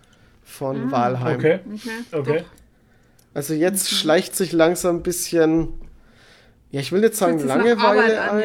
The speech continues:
Speaker 2: jetzt
Speaker 1: aber,
Speaker 2: langsam. <laughs>
Speaker 1: ähm, jetzt wär vielleicht der Aspekt ganz gut, mit Leuten zusammenzuspielen.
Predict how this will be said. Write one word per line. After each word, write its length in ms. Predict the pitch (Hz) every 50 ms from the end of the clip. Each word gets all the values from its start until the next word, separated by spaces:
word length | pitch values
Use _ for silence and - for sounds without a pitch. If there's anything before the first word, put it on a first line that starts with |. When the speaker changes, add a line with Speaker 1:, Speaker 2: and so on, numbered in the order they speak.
| 220 226
Speaker 2:
jetzt 40 | 214 -
Speaker 1:
aber, 440 | 180 185 208 190 190 185 190 190 185 - - -
Speaker 2:
langsam. 260 | 254 247 - - - _ _ _ _ _ _ _ _ _ -
<laughs> 0 | 165 165 165 170 170 170
Speaker 1:
ähm, 40 | 160
jetzt 280 | 156 190 190 - - 185
wär 120 | 202 208
vielleicht 440 | 208 - 202 180 185 190 190 - -
der 100 | 170 151
Aspekt 400 | 175 - - - 196 185 190 -
ganz 300 | - 180 170 175 - -
gut, 380 | - 180 180 190 170 - - _
mit 320 | - 175 170 170 170 160 -
Leuten 460 | 170 151 156 156 151 160 160 165 160
zusammenzuspielen. 1080 | - - 135 - 147 135 139 147 139 135 - 147 - - - - 143 139 135 139 131